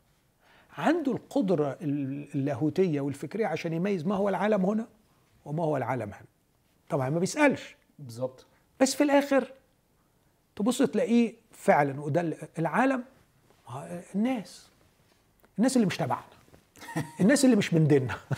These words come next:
Speaker 1: <laughs> صحيح.
Speaker 2: أوكي.
Speaker 1: الناس اللي مش من ديننا.
Speaker 2: مم.
Speaker 1: للدرجة يا يوسف، أنا لما بقعد أراقب الموقف المسيحي النهاردة، بجد حاجة محزنة للغاية في التدهور الحاد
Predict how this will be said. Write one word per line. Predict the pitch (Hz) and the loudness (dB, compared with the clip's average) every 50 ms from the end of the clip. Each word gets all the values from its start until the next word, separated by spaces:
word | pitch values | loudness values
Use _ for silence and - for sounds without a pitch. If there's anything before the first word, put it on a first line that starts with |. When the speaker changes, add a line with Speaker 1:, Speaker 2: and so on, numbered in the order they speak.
| - - - - - - 247 - | -6 -8 -10 -4 0 0 0 0
Speaker 1:
<laughs> | - 311 311 - - 302 - - - - | 0 -2 -4 -4 -4 -6 -14 -16 -18 -20
صحيح. | - - - - - 453 508 - - - - | -12 -8 -2 2 6 6 6 6 4 0 -10
Speaker 2:
أوكي. | 113 - - 110 98 - _ _ _ _ _ _ _ - | -12 -12 -14 -16 -18 -18 _ _ _ _ _ _ _ 0
Speaker 1:
الناس | 214 277 320 - 330 | 2 2 2 2 2
اللي | 320 254 | 2 2
مش | 220 - | 0 -2
من | 220 202 196 | -4 -4 -2
ديننا. | 220 202 170 147 - | -2 -4 -6 -8 -12
Speaker 2:
مم. | 123 104 92 - - _ - 196 | -16 -20 -20 -20 -20 _ -8 -6
Speaker 1:
للدرجة | 185 180 269 302 311 392 392 392 - - | 0 4 4 4 4 4 0 -2 -4 -6
يا | 294 | -6
يوسف، | 226 175 180 220 - - - 165 - - - _ _ _ _ _ _ _ _ _ - | -4 -4 -4 -4 -4 -4 -4 -6 -6 -8 -18 _ _ _ _ _ _ _ _ _ -2
أنا | 240 294 330 359 | -2 0 0 0
لما | 247 170 156 139 | 0 0 0 2
بقعد | 151 220 190 185 147 143 | 2 2 2 2 0 0
أراقب | 123 143 170 170 - - 127 113 | 0 0 0 0 -2 -6 -10 -8
الموقف | 120 120 120 147 165 151 - 139 120 - 131 | -8 -6 -4 -4 -6 -6 -6 -10 -12 -12 -12
المسيحي | 120 110 117 - - - 139 - - - 123 | -12 -12 -12 -12 -10 -10 -10 -10 -10 -14 -16
النهاردة، | 117 104 101 123 123 110 113 110 - _ _ _ _ _ _ _ _ _ _ _ _ _ - | -16 -16 -16 -16 -16 -18 -18 -20 -20 _ _ _ _ _ _ _ _ _ _ _ _ _ -8
بجد | - - 294 311 302 - - - _ _ _ _ _ _ _ _ _ - | -4 0 0 0 -2 -4 -10 -20 _ _ _ _ _ _ _ _ _ -18
حاجة | - - - 226 247 - 220 | -8 -2 -2 0 0 0 -2
محزنة | 165 143 120 - - - 123 120 135 180 185 160 131 113 | -4 -6 -8 -10 -12 -10 -8 -6 -4 -4 -4 -4 -6 -8
للغاية | 113 131 135 123 120 120 160 165 160 156 151 156 - _ _ _ _ _ _ _ _ _ _ _ _ _ _ _ _ | -8 -8 -8 -8 -6 -6 -6 -6 -6 -8 -12 -16 -20 _ _ _ _ _ _ _ _ _ _ _ _ _ _ _ _
في | _ - - - | _ -14 -8 -6
التدهور | 151 135 - _ - - 151 147 156 240 269 247 208 196 160 143 139 131 | -6 -6 -8 _ -6 -4 0 2 4 4 4 2 0 -2 -2 -2 -4 -4
الحاد | 123 113 - - - - 175 175 180 190 180 165 | -6 -8 -10 -12 -8 -4 -2 -2 -2 -2 -4 -6